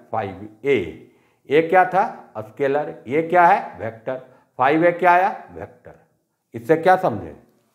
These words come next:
कि अगर एक स्केलर और एक वेक्टर मल्टीप्लाई करेंगे तो रिजल्ट always, हमेशा किस टाइप का क्वांटिटी आएगा,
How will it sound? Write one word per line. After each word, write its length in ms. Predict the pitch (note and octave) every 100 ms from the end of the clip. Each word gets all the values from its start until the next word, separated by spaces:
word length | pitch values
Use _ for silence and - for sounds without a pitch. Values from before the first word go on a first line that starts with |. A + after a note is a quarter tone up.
| _ _ _ _ D3
कि 60 |
अगर 460 | E3 D3+ E3 G#3+ C4
एक 260 | A#3 A#3 F#3+
स्केलर 720 | F3 - - D#3+ E3+ F3+ D3+ - -
और 180 | C3+ A#2
एक 300 | D3 G#3 -
वेक्टर 500 | C#3+ D3+ - - E3
मल्टीप्लाई 680 | D3 C3+ C3 D3 - C#3+ D#3
करेंगे 440 | D#3 A#2+ G2 F2 A#2
तो 280 | - A#2
रिजल्ट 500 | A2+ C#3 C#3 E3 F3+ - -
always, 560 | D3+ E3+ F3+ G#3+ D3
हमेशा 600 | E2+ A2 C#3+ D#3+ D#3+ E3+ G2+ D#2+ - _ _ _ A3
किस 220 | B3+ -
टाइप 220 | F3+ F3+
का 80 | F3+
क्वांटिटी 460 | F3 F3 E3+ F3 F3+
आएगा, 280 | F3 F3